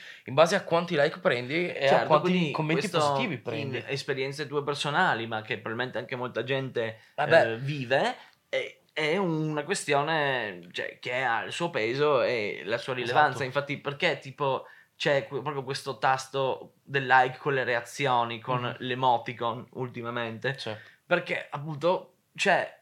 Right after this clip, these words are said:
Speaker 2: una voglia di, ehm, enfatizzare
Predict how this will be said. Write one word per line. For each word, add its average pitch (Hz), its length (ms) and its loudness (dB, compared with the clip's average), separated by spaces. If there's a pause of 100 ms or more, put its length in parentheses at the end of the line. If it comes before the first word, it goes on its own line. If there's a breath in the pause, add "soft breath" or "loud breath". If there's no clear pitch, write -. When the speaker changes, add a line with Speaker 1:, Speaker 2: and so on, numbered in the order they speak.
(140)
Speaker 2:
una 139 600 -2
voglia 135 640 2
di, 135 580 -4
ehm, 113 880 -2 (300)
enfatizzare 151 1080 2